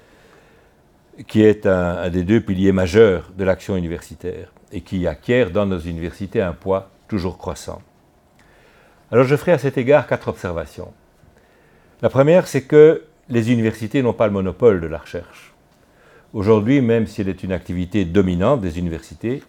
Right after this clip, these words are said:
elles n'en ont pas le monopole. D'autres institutions, laboratoires, centres de recherche, euh, hôpitaux, entreprises, que sais-je encore, mènent des activités de recherche et parfois très avancées.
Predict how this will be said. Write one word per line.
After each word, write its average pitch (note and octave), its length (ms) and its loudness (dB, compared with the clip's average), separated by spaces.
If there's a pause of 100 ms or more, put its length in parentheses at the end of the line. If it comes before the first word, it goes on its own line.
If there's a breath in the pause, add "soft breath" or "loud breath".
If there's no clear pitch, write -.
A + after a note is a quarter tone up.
(160)
elles B2 120 -2
n'en G2 160 -4
ont E2 80 -10
pas A2 160 -6
le F#2+ 60 -8
monopole. F2 480 -14 (680 soft breath)
D'autres A#2 400 -2
institutions, G#2+ 640 -4
laboratoires, G2 760 -4
centres F#2 260 -8
de D#2+ 60 -12
recherche, - 560 -12 (640 soft breath)
euh, F2+ 200 -10
hôpitaux, G2+ 500 -4
entreprises, G#2 480 -6
que G2+ 100 -14
sais-je F2 240 -12
encore, G2+ 420 -6 (420 soft breath)
mènent C3 240 4
des A2 140 -4
activités G#2 400 -6
de F#2 100 -8
recherche G#2+ 380 -8
et G2+ 60 -10
parfois F#2 320 -10
très F#2 240 -8
avancées. E2 440 -14